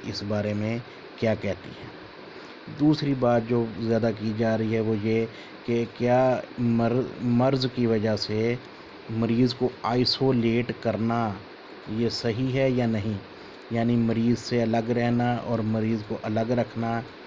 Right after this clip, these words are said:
اور یہ ابھی گورنمنٹ کا حکم آ گیا کہ گھروں میں رہیں، باہر نہ نکلیں، تو یہ جائز ہے شرعاً؟ اس کی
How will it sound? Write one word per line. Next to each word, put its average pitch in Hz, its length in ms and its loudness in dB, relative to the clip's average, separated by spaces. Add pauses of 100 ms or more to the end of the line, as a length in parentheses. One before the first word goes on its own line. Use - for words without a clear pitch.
(680)
اور 107 360 2 (1000)
یہ 113 180 0 (180)
ابھی 110 320 -4
گورنمنٹ 110 420 2
کا 117 80 2
حکم 107 340 0
آ 107 180 2
گیا 107 160 -2
کہ 110 80 -4 (100)
گھروں 107 220 0
میں 110 160 0
رہیں، 107 280 -2
باہر 107 280 -2
نہ 110 240 -2 (540)
نکلیں، 107 340 0 (1500)
تو 120 80 -4 (120)
یہ 135 400 6 (1120)
جائز 117 420 4
ہے 135 200 4
شرعاً؟ 127 380 0
اس 120 120 -2
کی 123 120 -4